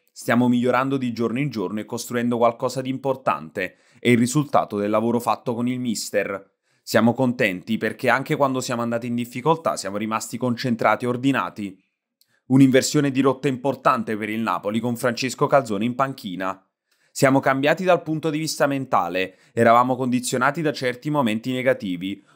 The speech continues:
ora che le cose vanno meglio è più facile", continua Raspadori. "Il mister ha provato a farci ripartire con i suoi concetti e a farci migliorare nelle prestazioni. Questo però non significa che sia finito il percorso,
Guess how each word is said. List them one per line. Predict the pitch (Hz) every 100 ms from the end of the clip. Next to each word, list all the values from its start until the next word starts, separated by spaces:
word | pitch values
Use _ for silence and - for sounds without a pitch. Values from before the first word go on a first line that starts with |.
| -
ora | 135 131
che | 127
le | 120
cose | 120 120 117
vanno | 110 127
meglio | 123 92 107
è |
più | - 143
facile", | - 113 - 110 98 98 _ _
continua | 107 101 110 104
Raspadori. | 101 - - 101 101 92 92 92 _ _ _
"Il | 123
mister | 123 151 - 170
ha | 156
provato | 147 131 120
a | 113
farci | 120 110 123
ripartire | 120 113 110 143 147
con | 139 127
i |
suoi | 123 120
concetti | 120 113 - 98 - 120 123
e | 123
a | 123 120
farci | - 139 - 180
migliorare | 165 170 131 98
nelle | 120 135 139
prestazioni. | 139 139 - 139 - 131 98 98 98 _ _ - -
Questo | 131 120 113
però | 117 120
non | 143 156
significa | 160 160 151 147 151
che | 151
sia | - 147
finito | 147 151 143
il | 147
percorso, | 151 139 - 117 - - 107